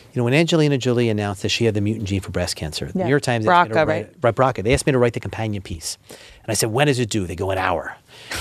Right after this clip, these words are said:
Speaker 1: So I wrote about then in the nineties, there was a team that was given twenty-six million dollars and they identified the gene. And then they gave it to a company. The company went bankrupt. And another company bought the assets and sold the test for six thousand dollars.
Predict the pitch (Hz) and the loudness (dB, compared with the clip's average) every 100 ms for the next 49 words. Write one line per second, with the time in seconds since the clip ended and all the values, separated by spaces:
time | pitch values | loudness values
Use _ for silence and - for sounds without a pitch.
0 | - 135 135 208 240 143 131 127 127 127 | -2 0 2 2 2 2 2 0 -2 -2
1 | 151 262 165 110 123 160 175 - 101 113 | -2 -2 -2 0 0 0 -2 -2 -2 -2
2 | 101 98 92 90 98 117 - - 147 156 | -4 -2 -4 -4 -2 -2 -2 0 2 2
3 | 120 82 92 104 120 123 95 92 - 107 | 2 0 -2 0 2 2 -2 -4 -4 -4
4 | 117 143 202 - - - - - - _ | -2 0 -2 -4 -20 -20 -20 -20 -20 _
5 | - 135 143 233 240 113 120 - 120 120 | 0 2 2 2 0 0 -2 0 0 -2
6 | - - 120 120 - 180 - 98 101 - | -10 -2 2 2 2 0 0 0 0 0
7 | 113 127 160 - 90 82 101 123 123 175 | 2 4 4 2 -2 -2 -4 0 2 2
8 | 240 139 123 113 - 104 - 151 98 98 | 2 2 2 0 2 0 2 2 2 -2
9 | 98 - 104 - 160 127 - 107 - - | -4 -2 0 4 4 4 0 -4 -2 -2
10 | - - - 90 95 87 - - - - | -2 -4 -4 -2 -2 -4 -4 -10 -12 -14